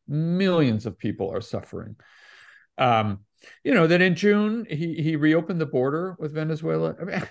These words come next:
<laughs> talk, seven million people ha-, have, have had to leave, uh, Venezuela since twenty fifteen. Uh, w-, w-, the Americas has their homegrown migrant crisis. It's, it's Arab Spring is, like, right here in the Western Hemisphere.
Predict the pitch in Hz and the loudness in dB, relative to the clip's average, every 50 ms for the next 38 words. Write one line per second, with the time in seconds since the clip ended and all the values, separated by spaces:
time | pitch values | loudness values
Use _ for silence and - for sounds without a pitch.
0 | _ _ _ _ _ _ _ _ _ - 214 202 - - - - - - 220 226 | _ _ _ _ _ _ _ _ _ -8 -8 -8 -8 -12 -14 -8 0 2 2 4
1 | 214 214 196 185 185 180 180 165 151 135 - 156 156 160 156 - 95 98 110 131 | 4 2 2 2 2 2 2 0 0 -2 -2 -4 -4 -2 -2 -6 -4 -4 -8 -8
2 | - - 123 120 113 110 - - 113 110 117 123 113 110 - 113 110 110 110 107 | -6 -2 -2 -2 -2 -2 -4 -4 -4 -2 0 0 -2 0 0 -2 0 0 2 0
3 | 110 101 - _ _ - 120 107 101 113 107 104 107 104 113 104 101 101 95 95 | 0 -2 -4 _ _ -6 -6 -6 -4 -4 -4 -4 -4 -6 -4 -4 -2 -2 -2 -2
4 | 110 - - 107 104 - - _ _ _ _ - 113 104 101 101 - 110 110 - | -6 -8 -10 -12 -12 -12 -18 _ _ _ _ -8 -6 -6 -6 -6 -6 -8 -10 -8
5 | - 110 92 87 - 107 - - 117 110 98 85 117 117 - - 123 123 131 127 | -10 -10 -10 -10 -12 -16 -14 -12 -10 -10 -8 -8 -10 -10 -10 -10 -10 -8 -2 -2
6 | 143 147 160 175 180 185 175 180 175 151 - 156 139 131 127 135 120 110 - - | 0 0 2 2 0 0 -2 -4 -6 -4 -2 -2 -2 0 0 0 -2 -2 -2 -4
7 | 127 120 120 123 117 117 120 110 107 107 104 104 98 98 98 101 - 101 95 87 | -4 -4 -2 -4 -4 -2 -2 -2 -2 -2 -2 -4 -4 -4 -6 -6 -6 -8 -12 -12
8 | - - - 73 87 - - - - - - - - - 107 - - _ _ _ | -10 -10 -10 -10 -10 -12 -14 -16 -18 -18 -16 -14 -10 -10 -10 -10 -12 _ _ _
9 | - 113 110 110 - - 131 131 131 127 110 110 - - - 117 110 110 110 95 | -8 -8 -8 -6 0 2 4 4 4 2 2 -2 -10 -8 -4 -2 -2 -2 -2 -4
10 | 95 95 - - _ _ _ _ - 113 107 101 - - 107 110 113 113 110 110 | -6 -10 -14 -16 _ _ _ _ -4 -2 -2 -2 -2 -4 0 2 2 2 2 0
11 | 110 90 95 92 92 92 87 92 92 92 101 - - - 101 95 101 - - 104 | -2 -2 -2 -4 -6 -8 -8 -8 -8 -8 -8 -8 -10 -10 -10 -8 -10 -12 -12 -14
12 | 104 - - - - - - | -16 -16 -14 -14 -14 -14 -16